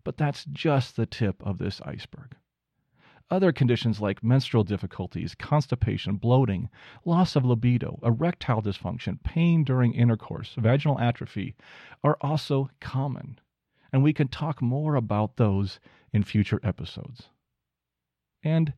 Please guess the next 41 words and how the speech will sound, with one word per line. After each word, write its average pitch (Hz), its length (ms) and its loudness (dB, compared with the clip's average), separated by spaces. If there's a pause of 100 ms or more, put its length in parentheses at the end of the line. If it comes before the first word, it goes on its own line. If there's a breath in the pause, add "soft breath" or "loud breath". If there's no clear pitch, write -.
(360 soft breath)
I 131 80 2
put 170 240 0
this 160 200 2
out 117 220 2
to 117 100 0
the 110 100 4
women 98 380 2
listening. - 480 -12 (680)
If 120 200 2
you 160 200 6
are 160 120 4
willing 120 380 4
to 95 80 -4
share, - 560 -4 (400 soft breath)
I'd 135 160 2
appreciate 123 600 0
your 117 320 4
experiences 98 800 -2
with 80 200 -6
these 90 220 -6
symptoms. - 600 -12 (540)
I 143 200 2
can 123 200 4
only 110 200 4
speak - 340 -2
from 101 200 -4
a 101 40 -2
male 95 300 -4
perspective, - 560 -10 (680 soft breath)
and 120 120 6
I - 20 8
wouldn't 117 300 4
presume 110 600 4
to 110 120 -2
know 101 160 2
what 101 240 -2
your 143 240 0
experiences 101 600 -4
have 98 140 -4
been 107 200 2
like. - 340 -14